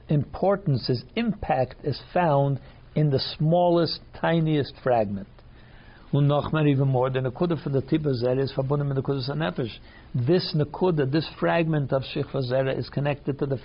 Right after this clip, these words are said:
fra-, to the soul. It is the, it, it's sourced within the soul itself. Umitzad dem vasir mahus is a Nakuda Tipa, and because the, what, the essence of Shich Vazera is found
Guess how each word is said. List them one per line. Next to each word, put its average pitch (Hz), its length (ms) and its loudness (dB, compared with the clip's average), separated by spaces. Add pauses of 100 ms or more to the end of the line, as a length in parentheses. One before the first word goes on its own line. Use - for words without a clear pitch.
fra-, - 260 -4
to 151 100 0
the 143 120 0
soul. 127 640 -2
It 147 180 0
is 147 300 -2
the, 139 160 -4 (420)
it, 135 160 -2 (540)
it's 135 580 -4
sourced 190 480 0
within 160 380 0
the 151 80 0
soul 151 340 -2
itself. 127 400 -4 (880)
Umitzad 156 640 0
dem 170 320 4
vasir 147 300 2
mahus 160 420 2
is 139 100 -2
a 135 40 2
Nakuda 143 500 0 (100)
Tipa, 135 320 -2
and 135 120 -2
because 151 600 0
the, 143 380 2 (160)
what, 127 340 0 (240)
the - 160 0
essence 160 400 0
of 143 120 2 (100)
Shich 143 160 -2
Vazera 135 560 2
is 143 180 0 (140)
found 165 400 2